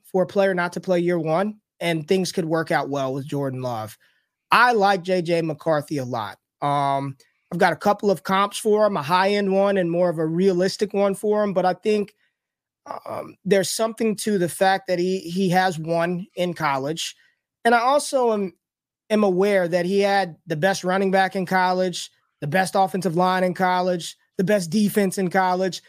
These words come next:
So he probably just didn't have to do a lot. But I've asked a lot of people, Theo, I said, "What is it? Did Michigan truly not believe he was capable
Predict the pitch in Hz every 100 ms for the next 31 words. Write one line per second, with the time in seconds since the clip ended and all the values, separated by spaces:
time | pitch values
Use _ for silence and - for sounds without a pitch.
0 | _ - 349 330 359 339 262 208 208 156
1 | 220 214 190 190 208 - 165 190 156 185
2 | 175 165 196 220 - 220 214 - 147 170
3 | 208 208 233 220 185 180 190 180 175 175
4 | 175 _ _ _ - 185 220 160 208 269
5 | 220 123 - _ _ _ - 160 151 180
6 | 269 294 320 311 233 - 262 269 247 202
7 | 220 185 185 190 190 165 151 139 - -
8 | 233 269 214 147 127